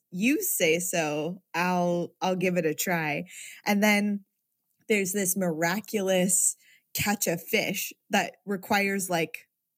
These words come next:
another boat to come and haul it all in. Um, and that triggers a very different reaction in Peter, who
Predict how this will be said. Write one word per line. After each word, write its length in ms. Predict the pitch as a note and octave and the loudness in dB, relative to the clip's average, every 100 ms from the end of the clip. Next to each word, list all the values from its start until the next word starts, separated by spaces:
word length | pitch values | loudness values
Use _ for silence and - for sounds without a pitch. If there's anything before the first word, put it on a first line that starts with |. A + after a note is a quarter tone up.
| - | -2
another 580 | G#3 G3+ G#3 G#3 G#3 G3 | 0 2 2 2 0 -2
boat 440 | F3+ F#3 F3+ - | 0 0 0 0
to 100 | - | -2
come 260 | G3 F#3 F3+ | -2 -4 -2
and 120 | E3+ | -4
haul 280 | F3+ E3+ D#3+ | -4 -4 -2
it 100 | D#3+ | -2
all 200 | D#3 D3+ | -4 -4
in. 400 | E3+ F3+ G2 F3+ F#3 - - - | -4 -4 -4 -8 -10 -18 -18 -2
Um, 420 | F#3+ E3+ E3 E3 - - - - | 0 2 0 -2 -8 -20 -10 2
and 420 | G#3+ F#3+ F#3 F3 - - _ _ | 4 4 2 0 -6 -20 _ _
that 600 | F#3 F#3 G3+ A#3+ F4 A3 - - | 2 4 4 4 2 0 -2 -10
triggers 460 | - C4+ A3+ G3+ G3 | -2 0 2 0 0
a 140 | F3+ D3 - | -2 -4 -2
very 320 | D#4+ C#4+ G#3+ | 0 2 0
different 400 | F3+ G#4+ - - | 2 2 0 -2
reaction 500 | G#3 F#3+ F#3+ - G#3+ | 0 2 2 -2 -2
in 120 | F#3+ | -2
Peter, 600 | F3+ G3 F3+ F3 E3+ F3 - - | -2 -2 2 4 4 0 -6 -4
who 480 | B3 G#3+ F3+ F3 | 2 4 4 2